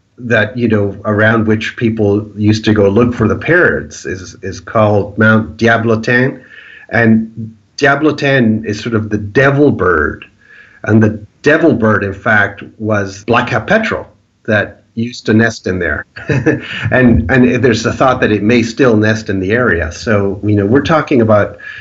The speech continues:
not just the parrots, there's a whole other system of, of rare birds that could be there, or the, the wren, and some species that are only shared with one other island, you know, like Plumbeous warbler. And it's just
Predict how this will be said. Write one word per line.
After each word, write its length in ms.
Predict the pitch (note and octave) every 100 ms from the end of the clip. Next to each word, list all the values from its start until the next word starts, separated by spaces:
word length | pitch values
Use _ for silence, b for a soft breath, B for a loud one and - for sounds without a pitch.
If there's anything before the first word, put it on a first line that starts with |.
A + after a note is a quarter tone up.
| B
not 260 | A2+ C#3 D3
just 200 | D#3+ -
the 80 | A2
parrots, 540 | - F#3+ G3+ F#2+ -
there's 140 | A2 A2
a 40 |
whole 440 | G#2+ - D3 D3 C3+
other 260 | C3+ C3+ G2
system 480 | - D3 - A2+ G#2+
of, 220 | F#2+ -
of 260 | G#2+ G2 G#2
rare 280 | B2 B2+
birds 420 | - A#2+ B2 G#2 G#2+
that 220 | F2+ -
could 260 | - F3
be 180 | - C#3+
there, 420 | C3 B2+ B2+ B2+
or 500 | G2+ G2 F#2 F#2 G2 B B B -
the, 220 | G#2+ G2
the 120 | G2+
wren, 560 | G2 A#2+ B2 A#2+ A#2+ -
and 280 | A2 G#2+ G#2+
some 240 | E3 C#3+
species 480 | - D3 C3+ B2+ A2
that 80 | A2
are 100 | A#2+
only 180 | A#2+
shared 380 | - - C#3 A#2+
with 140 | G2+ G2
one 220 | A#2 B2
other 240 | G#2 F#2
island, 500 | D3 - - F#2+ E2
you 60 | F#2+
know, 160 | F#2 F#2+
like 240 | G2+ -
Plumbeous 500 | - G#2+ G2 G2 -
warbler. 600 | G#2 G2+ F#2+ F#2+ F#2 - B B B B -
And 200 | B2 A2+
it's 280 | A2 - -
just 400 | B2+ C3 -